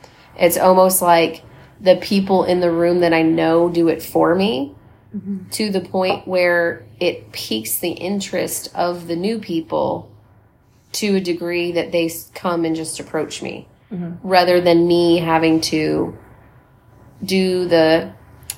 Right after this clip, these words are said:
Speaker 1: "Oh, hi, what do you do? How, where do you hail from? What's, you know, what's going on?" You know, I don't have to have that conversation.
Speaker 2: Right.
Speaker 1: Conversation's becoming so much easier to just go straight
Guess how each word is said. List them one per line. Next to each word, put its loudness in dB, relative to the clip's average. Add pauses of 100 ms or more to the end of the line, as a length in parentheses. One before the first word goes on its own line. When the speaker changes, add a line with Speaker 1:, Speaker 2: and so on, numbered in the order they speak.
(360)
Speaker 1:
"Oh, 2
hi, 4
what 2
do 4
you 4
do? 4
How, 2
where 0
do 2
you 6
hail 4
from? 0
What's, -2
you 0
know, 4
what's 0
going 2
on?" 2 (100)
You 4
know, 4
I 4
don't 2
have -2
to -2
have 0
that -2
conversation. -2 (380)
Speaker 2:
Right. -6
Speaker 1:
Conversation's 2
becoming -2
so 0
much -4
easier -2
to -8
just -8
go -2
straight -6